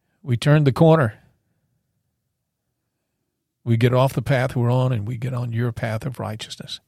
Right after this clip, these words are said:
You're the lamp to our feet and the light to our path. And we will walk in your light and serve you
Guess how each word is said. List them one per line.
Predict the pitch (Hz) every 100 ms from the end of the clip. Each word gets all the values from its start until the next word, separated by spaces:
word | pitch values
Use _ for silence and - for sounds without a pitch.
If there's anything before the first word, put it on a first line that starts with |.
| _ _ _ _ _ _ _ _ _ _ _ _ _ _ _ _ _
You're | 113
the | 107
lamp | 110 104
to | - 131
our | 113
feet | 110 120 120
and | 104
the | 104
light | 101 113 -
to | -
our | 117
path. | - - - - _ _ _ _ _ _ _ _ _ -
And | 98
we | 107
will | 104 90
walk | 87 95 104 -
in | 107
your | 104
light | 107 92 - _ _ _ _ _ _ _ _ _ _ _ _ _ _ -
and | 120
serve | - - 131 123
you | 95 98